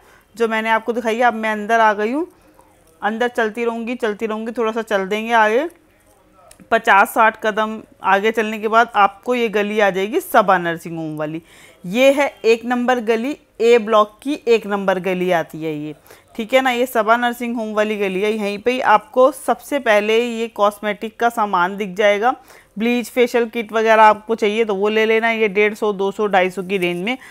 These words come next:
आपको मिल जाएगा। हेयर स्पा, ब्लीच वगैरह सब आपको मिल जाएगी। फिर उसके बाद आपको आ जाना है सचिन भाई की शॉप पे। अंदर घुसते आपको अलग से दिख जाएगी सचिन भाई की शॉप। एक भैया खड़े होंगे जो कि सचिन जैसी शक्ल होगी जिनकी,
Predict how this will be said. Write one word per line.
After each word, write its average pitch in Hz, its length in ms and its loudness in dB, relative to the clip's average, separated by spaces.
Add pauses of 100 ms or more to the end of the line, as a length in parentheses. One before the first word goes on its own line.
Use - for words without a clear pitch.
(200)
आपको 202 300 4
मिल 208 180 -2
जाएगा। 196 280 6
हेयर 214 280 2
स्पा, 214 360 4
ब्लीच 202 320 -6
वगैरह 202 260 0
सब 214 240 -4
आपको 196 260 -4
मिल 180 180 -8
जाएगी। 156 360 -6 (520)
फिर 294 80 2
उसके 277 320 0
बाद 240 260 6
आपको 220 340 0
आ 202 120 6
जाना 190 320 0
है 254 220 -2 (560)
सचिन 294 360 -2
भाई 208 180 4
की 269 220 -6
शॉप 190 400 -2
पे। 170 140 -6
अंदर 202 360 -4
घुसते 220 360 -6
आपको 226 320 0
अलग 233 240 4
से 269 200 -2
दिख 214 160 -4
जाएगी 196 280 2
सचिन 233 380 -8
भाई 214 160 -2
की 220 140 -10
शॉप। 226 300 -2
एक 208 200 -2
भैया 220 260 0
खड़े 214 220 -4
होंगे 220 180 -8
जो 226 140 -6
कि 220 100 -8
सचिन 269 500 -4
जैसी 240 140 2
शक्ल 190 360 -4
होगी 185 200 -6
जिनकी, 190 340 -6